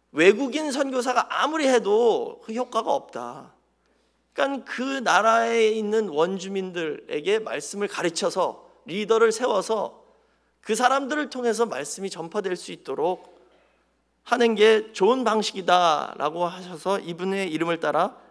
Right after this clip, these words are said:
네비우스 방식이라는 그 선교 방법이 있습니다. 저희도 이번에 도미니카 공화국 가서 보니까요,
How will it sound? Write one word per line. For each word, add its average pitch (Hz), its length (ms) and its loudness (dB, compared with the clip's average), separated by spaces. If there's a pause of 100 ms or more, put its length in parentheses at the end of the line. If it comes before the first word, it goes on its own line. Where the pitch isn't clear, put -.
(220)
네비우스 156 580 -6
방식이라는 151 800 -2 (680)
그 - 100 -8
선교 214 460 0
방법이 143 420 -4
있습니다. - 440 -12 (2500)
저희도 226 300 8
이번에 214 300 4
도미니카 208 840 0
공화국 190 420 2
가서 170 240 -4
보니까요, 165 680 -12